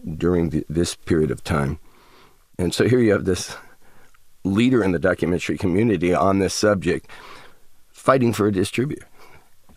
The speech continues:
I don't know why that is. I don't know why we're in an era where something,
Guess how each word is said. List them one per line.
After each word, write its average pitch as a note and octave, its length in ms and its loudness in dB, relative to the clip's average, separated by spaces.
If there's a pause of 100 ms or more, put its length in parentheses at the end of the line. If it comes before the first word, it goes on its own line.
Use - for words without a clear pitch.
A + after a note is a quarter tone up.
I F2+ 120 4
don't G2 200 2
know D#2+ 100 0
why D2 260 0
that D2 240 -6
is. G2 260 0
I C#2+ 60 -2
don't D2+ 220 -4
know E2 120 -4
why D#2+ 340 2
we're D2 220 0
in D#2 140 -4
an C#2+ 80 -2
era D2 240 2
where B1+ 160 -8
something, - 420 -4